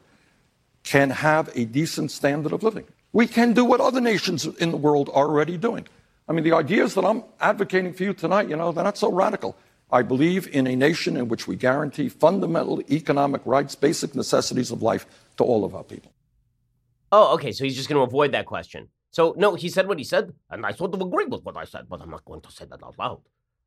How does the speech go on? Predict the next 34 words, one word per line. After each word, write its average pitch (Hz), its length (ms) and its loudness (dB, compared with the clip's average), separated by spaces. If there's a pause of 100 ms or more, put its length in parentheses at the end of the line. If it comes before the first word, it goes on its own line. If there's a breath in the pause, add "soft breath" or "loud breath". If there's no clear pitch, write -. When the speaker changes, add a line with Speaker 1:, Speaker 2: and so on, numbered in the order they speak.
(120)
Speaker 2:
I'm 90 80 -14
going 82 180 -14
to - 80 -20
pretend - 400 -8
I 92 60 -4
didn't 85 320 -14
say 73 140 -14
it, 73 160 -18
but 82 160 -16
I 76 80 -18
did 80 240 -16
say 73 200 -16
it, 71 160 -16
and 85 140 -16
I 80 80 -16
still 98 220 -16
think - 240 -20
it, - 160 -20
kind - 220 -14
of. - 80 -20 (840)
Well 131 160 2
done, 104 220 -2
Bernie 98 220 -2
Sanders. 85 280 -10
Now, 117 120 -4
as 156 180 4
you'll 170 120 0
see, - 280 -6 (540)
a 104 60 -4
normal 190 280 6
Democratic 131 480 0
Party 135 160 2
would 113 100 0
go, 104 200 0